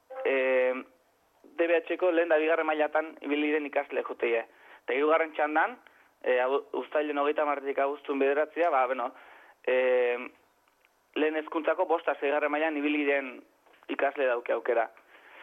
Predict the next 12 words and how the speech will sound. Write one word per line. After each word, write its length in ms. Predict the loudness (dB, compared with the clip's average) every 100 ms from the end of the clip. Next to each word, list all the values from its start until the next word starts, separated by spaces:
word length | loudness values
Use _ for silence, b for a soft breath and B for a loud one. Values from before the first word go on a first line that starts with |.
| B B B _ _
Mm, 500 | -18 -18 -10 -8 -2
Bernedok 400 | 0 0 0 2
berriz 240 | 2 2 2
dauzke, 540 | 0 0 0 2 2 -2 _
esango 420 | -6 -4 0 2
genuke, 760 | 2 0 0 2 2 2 0 -4 -12 _ _ _ _ _
mm, 420 | -4 0 0 -2 2
bost 220 | 0 0
txanda 380 | -2 -2 2 4
hau 120 | 4
dauzkela, 540 | 4 0 0 -2 -2 -4 -4
bai? 220 | 0 0